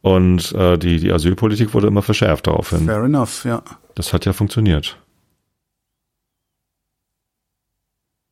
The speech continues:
Speaker 1: Äh, was,
Speaker 2: Boah.
Speaker 1: was übrigens ziemlich bitter ist.
Speaker 2: Ja, absolut. Ja, ja, darum hatte ich jetzt
Speaker 1: Ja.
Speaker 2: gerade auch einen kurzen, einen kurzen Hänger.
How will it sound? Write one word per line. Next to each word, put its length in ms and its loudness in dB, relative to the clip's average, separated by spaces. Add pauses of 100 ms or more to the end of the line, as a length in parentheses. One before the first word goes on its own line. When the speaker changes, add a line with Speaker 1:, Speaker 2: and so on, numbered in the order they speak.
(240)
Speaker 1:
Äh, 200 0 (260)
was, 120 -6
Speaker 2:
Boah. 200 -6
Speaker 1:
was 160 -2
übrigens 240 2
ziemlich 300 0
bitter 260 0
ist. 140 -4
Speaker 2:
Ja, 220 2
absolut. 440 2
Ja, 100 4
ja, 120 4
darum 340 4 (140)
hatte 100 -2
ich 80 -2
jetzt 140 -4
Speaker 1:
Ja. 80 0
Speaker 2:
gerade 160 2
auch 100 -4
einen 120 -2
kurzen, 580 -2
einen 100 -10
kurzen 320 -8
Hänger. 260 -4